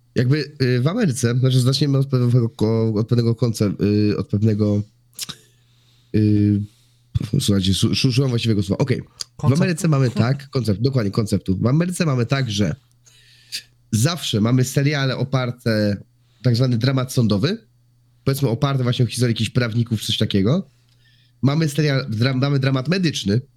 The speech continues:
Speaker 1: właśnie powiedzmy Doktor House, czy też film, czy też masa seriali kryminalnych.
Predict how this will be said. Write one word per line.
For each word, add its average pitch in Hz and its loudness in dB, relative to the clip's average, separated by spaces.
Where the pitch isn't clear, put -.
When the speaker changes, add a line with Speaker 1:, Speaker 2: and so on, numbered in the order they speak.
Speaker 1:
właśnie 139 0
powiedzmy 110 -2
Doktor 101 0
House, 131 -2
czy - -4
też 202 -2
film, 160 -4
czy 180 -4
też 147 0
masa 156 0
seriali 127 0
kryminalnych. 107 0